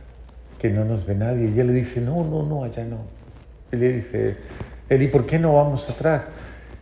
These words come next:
Y dice ella: "No, porque allá nos ve Dios".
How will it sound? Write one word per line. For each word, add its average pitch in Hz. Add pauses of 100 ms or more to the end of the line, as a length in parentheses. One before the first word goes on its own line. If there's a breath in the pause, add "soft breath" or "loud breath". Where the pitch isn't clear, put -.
(120 loud breath)
Y -
dice 104
ella: 98
"No, 120
porque 107
allá 104 (200)
nos 87
ve 90
Dios". 98